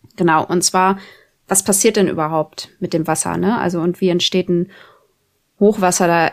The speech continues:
es hängt halt natürlich davon ab, wie viel Niederschlag erstmal natürlich auf was für ein Gebiet fließt und welcher Anteil des Niederschlags denn wie abfließt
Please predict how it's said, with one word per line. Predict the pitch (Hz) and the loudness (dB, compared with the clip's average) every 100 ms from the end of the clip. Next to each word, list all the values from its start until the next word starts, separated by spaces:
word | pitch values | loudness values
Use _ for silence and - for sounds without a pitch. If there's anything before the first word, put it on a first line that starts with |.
| - | -4
es | - 196 | -6 -2
hängt | 190 | 0
halt | 196 | 0
natürlich | 180 175 190 196 | 0 -2 -2 0
davon | 180 208 | -2 0
ab, | 175 - | -2 -2
wie | 185 | -6
viel | - 202 214 | 0 2 4
Niederschlag | 208 220 220 214 214 - | 4 2 2 0 0 -2
erstmal | 208 - 214 208 214 | -4 -2 -2 -2 -4
natürlich | - 190 190 196 | -6 -6 -6 -6
auf | - | -4
was | 196 - | -4 -2
für | 196 | -2
ein | 190 190 - | 0 -2 -8
Gebiet | - 156 | -12 -12
fließt | - - 202 294 302 - - | -12 -4 2 2 2 -4 -8
und | 165 175 175 - | -6 -4 -4 0
welcher | 170 202 208 | 0 0 0
Anteil | 185 190 190 175 | 0 -2 -2 -6
des | 190 | -2
Niederschlags | 196 185 185 185 170 180 180 - - - _ _ - | -2 0 -2 -2 -2 -2 -6 -16 -16 -20 _ _ -2
denn | 170 175 | 0 2
wie | 185 196 | 0 0
abfließt | 180 - - 247 262 320 - - | -2 -4 -8 -2 0 0 -4 -8